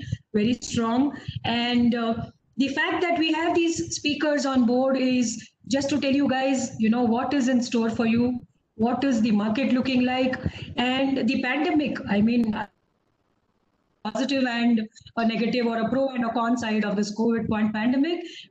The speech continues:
but there is a lot of positives as well. So let's look at how things have changed over this period of three, four, five months, and what is it that is expected out of these fresh graduates. So quickly, a round of introduction of both the panelists today.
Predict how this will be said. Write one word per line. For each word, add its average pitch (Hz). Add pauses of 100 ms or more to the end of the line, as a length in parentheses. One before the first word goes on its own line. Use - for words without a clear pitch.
but 320
there 349
is 330
a -
lot 277
of 330
positives 233
as 220
well. 233
So 277
let's 302
look 320
at 330 (320)
how 330
things 359
have 330
changed 277
over 214
this 208 (280)
period 226
of 220
three, 226
four, 214
five 208
months, 254
and 269
what 294
is 330
it 330
that 294
is 240
expected 247
out 233
of 220
these 214 (280)
fresh 226
graduates. 254 (380)
So 277
quickly, 415
a 320
round 302
of 320
introduction 269
of 226
both 226
the 220 (300)
panelists 247
today. 254